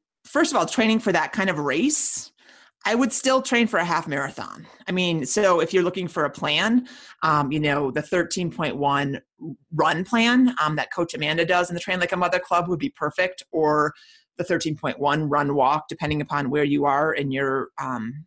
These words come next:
running journey and your personal fitness right now. Either one of those would be really good plans.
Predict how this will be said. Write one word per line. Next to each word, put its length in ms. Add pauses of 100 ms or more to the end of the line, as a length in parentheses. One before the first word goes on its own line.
(180)
running 320
journey 580
and 160
your 120
personal 340
fitness 340
right 140
now. 260
Either 220
one 140
of 40
those 180
would 100
be 100
really 260
good 160
plans. 380